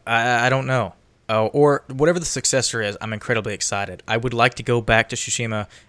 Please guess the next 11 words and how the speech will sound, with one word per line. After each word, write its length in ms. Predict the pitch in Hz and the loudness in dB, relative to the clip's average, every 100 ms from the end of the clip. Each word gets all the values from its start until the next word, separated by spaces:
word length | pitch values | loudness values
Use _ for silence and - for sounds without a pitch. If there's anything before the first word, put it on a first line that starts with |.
| _ | _
and 380 | 110 107 101 98 | -2 -2 -2 -6
be 100 | 110 | -4
the 80 | 110 | -2
ghost 300 | 113 113 - | 0 0 -2
again, 460 | 101 107 101 98 98 | -4 -2 -2 -4 -6
but 260 | 113 104 - _ _ _ _ _ _ - | -2 -2 -4 _ _ _ _ _ _ -4
that 160 | 113 | -2
may 100 | 120 | 0
not 220 | 120 110 | 0 0
work 220 | 107 107 113 | -2 -4 -2
out. 240 | 101 - | -2 -4